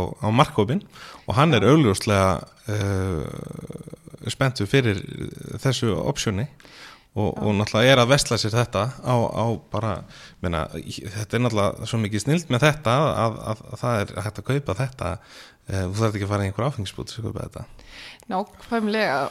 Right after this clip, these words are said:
Speaker 2: og, hérna, það er engar neikvæðar afleiðingar, allavega ekki svona, ég fór alltaf að hugsa, „Er ég að gleyma einhverju?“ Nei, ég
Speaker 1: Nei.
Speaker 2: held að sé engar neikvæðar
Speaker 1: Nei,
Speaker 2: afleiðingar
Speaker 1: nei.
Speaker 2: af,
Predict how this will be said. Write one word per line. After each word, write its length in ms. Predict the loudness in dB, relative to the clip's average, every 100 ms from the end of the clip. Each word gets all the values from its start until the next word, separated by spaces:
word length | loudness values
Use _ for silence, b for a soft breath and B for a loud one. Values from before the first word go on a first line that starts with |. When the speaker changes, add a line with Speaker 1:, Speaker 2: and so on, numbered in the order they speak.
| -4
Speaker 2:
og, 400 | -6 -4 -6 -8
hérna, 560 | -8 -8 -8 -8 -8 -10
það 220 | -6 -4 -2
er 180 | -4 -12 -18 -20 -20 -20 -8 -2
engar 1000 | -2 -4 -16 -20 -20 _ _ 0 2 2
neikvæðar 680 | 0 0 -2 -4 2 4 2 0 0
afleiðingar, 560 | 0 2 0 0 0 0
allavega 300 | 2 2 2
ekki 160 | 0
svona, 140 | 2 2
ég 140 | 0 -2
fór 220 | -6 -6
alltaf 160 | -4 -8
að 60 |
hugsa, 220 | -6 -6 -4
„Er 80 | -4
ég 80 |
að 80 | -6
gleyma 260 | -6 -6 -6
einhverju?“ 220 | -6 -6
Nei, 300 | -2 0 2
ég 80 | 2
Speaker 1:
Nei. 60 |
Speaker 2:
held 220 | 4 4 4
að 140 | 4
sé 120 | 4 4
engar 220 | 2 0
neikvæðar 420 | 0 -2 0 4
Speaker 1:
Nei, 80 | 4
Speaker 2:
afleiðingar 400 | 4 4 2 2
Speaker 1:
nei. 120 | 2
Speaker 2:
af, 120 | 0